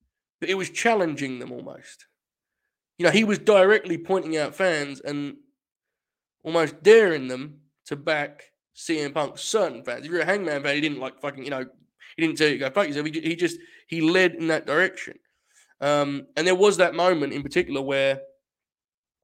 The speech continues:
in the middle there, you know, he, he said something, he kind of put a bow on, he's like,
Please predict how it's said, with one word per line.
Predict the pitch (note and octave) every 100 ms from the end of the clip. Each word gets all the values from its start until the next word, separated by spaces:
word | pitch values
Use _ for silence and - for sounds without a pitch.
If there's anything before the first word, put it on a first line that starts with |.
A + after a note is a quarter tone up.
| -
in | D#3+
the | D#3+
middle | G3 G3 D3
there, | C3+ B2+ C3 C3+ _ _ _ _ _ _ _ _ _ _
you | D#3
know, | D3+ D3
he, | D3
he | C#3+ D3
said | D3 F#3+ -
something, | D#3+ D#3
he | D#3+
kind | E3+ D#3+
of | D3+
put | E3 C#3+
a |
bow | C#3 C#3+ C#3
on, | C3+
he's | C3+ C3+ C3+
like, | C3